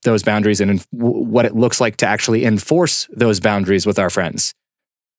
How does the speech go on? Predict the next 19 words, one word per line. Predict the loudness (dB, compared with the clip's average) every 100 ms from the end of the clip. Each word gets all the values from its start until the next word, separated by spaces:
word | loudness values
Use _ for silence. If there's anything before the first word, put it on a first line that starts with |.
| _ _ _
And | 0 0 0 0 0
I, | 0 -2 0
I | 0
have | 0
someone | 0 0 0
who | 2 2
I | 2
almost | 0 0 -2
had | -4 -2
to | -2 -2
pull | 0 0
a | 2
restraining | 0 0 0 2 2
order | 2 2
on | 0 0
at | 0
one | 0 0
point. | 0 -2 -4 _ _ _ _ _ _ _ -20 -14 -2
And | 0 2 2 2 0